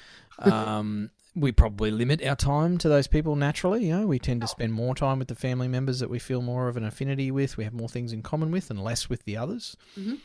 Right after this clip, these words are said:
Speaker 2: Same with our friends. We, we become friends with people that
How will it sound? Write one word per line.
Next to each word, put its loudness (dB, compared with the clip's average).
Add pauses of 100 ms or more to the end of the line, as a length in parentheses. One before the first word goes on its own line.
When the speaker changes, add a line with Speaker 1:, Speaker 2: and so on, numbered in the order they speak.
Speaker 2:
Same 0
with -4
our -4
friends. -4
We, -6
we -6
become -6
friends -6
with -6
people 2
that -4